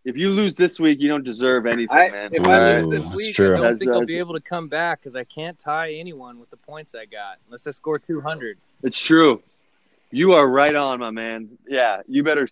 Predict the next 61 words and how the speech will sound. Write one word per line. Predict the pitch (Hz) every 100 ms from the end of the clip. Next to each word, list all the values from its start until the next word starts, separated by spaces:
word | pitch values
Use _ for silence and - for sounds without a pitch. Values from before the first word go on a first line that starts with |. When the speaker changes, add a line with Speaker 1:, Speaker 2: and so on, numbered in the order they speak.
| 147
Speaker 1:
Yeah, | 143
unless | 131 139 143
you | 139
Speaker 2:
I |
Speaker 1:
drop | 139 123
a |
Speaker 2:
can't, | 160 131
I |
Speaker 1:
two | 123
hundred. | 117
Speaker 2:
can't | -
afford | - 170 156 139
any, | 147 160 160 156 147
any | 156
missteps. | 156 151 - - 123 113
I | 131
gotta | 143 147
go | 139
two | 131 160 156
and | 147
oh. | 156 165
That's | 151 -
why | 143
I've | 135
been | 127
talking | 147 135 135
shit | - 151 147 -
to | 135 127 120
Steger | - - 143 143 147
as | 135
well. | 139 139 123
I've | 113
been | 120
talking | 135 127
shit | 123 147 135
to | 123
Grady, | 131 143 151
Cole, | 143 156 147 147
and | 151
Steger. | 143 - 151 151 151 156 147
The, | 135 127 123 117
you | 139
know, | 139 135
it's | 123
all, | 143 143 143 147 143 135 135 - -
it's | - _ -
all | 147 151
part | - 160 160
of | 160
the | -
plan. | 160 151 131 113 95 _ _ _ _ _ _
Some | 156
people. | - 165 - _ _ _ _ _ -
Speaker 1:
You're, | 202 247
you're | 165 226
really | 196 247 233
reversing | 175 127 180 196 180
course | - 160 190 131 - - -
on | 135 131
your, | 131 135 127
like, | 120 107 -